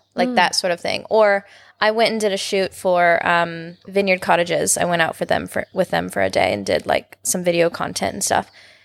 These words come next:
Speaker 1: And even doing that, like, just doing more projects that align with my vision and what I'm passionate about
Speaker 2: Mm.
Speaker 1: and being comfortable being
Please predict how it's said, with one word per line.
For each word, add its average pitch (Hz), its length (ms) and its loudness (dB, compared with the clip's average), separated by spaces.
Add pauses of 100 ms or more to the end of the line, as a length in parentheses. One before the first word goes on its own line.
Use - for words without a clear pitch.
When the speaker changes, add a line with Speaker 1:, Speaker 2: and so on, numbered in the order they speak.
(540)
Speaker 1:
And 208 260 0
even 214 320 -4
doing 233 360 -2
that, 190 280 0
like, 185 320 -6
just - 360 -2 (600)
doing 269 340 2
more 226 520 4
projects 202 680 0
that 190 360 2
align 175 720 0
with 170 320 -4
my 170 240 2
vision 170 480 -4
and 160 140 -6
what 156 120 2
I'm 165 120 -2
passionate 202 500 -4
about 220 380 2
Speaker 2:
Mm. 196 40 -4
Speaker 1:
and 175 300 -2 (400)
being 185 480 0 (680)
comfortable 240 800 0
being 202 320 2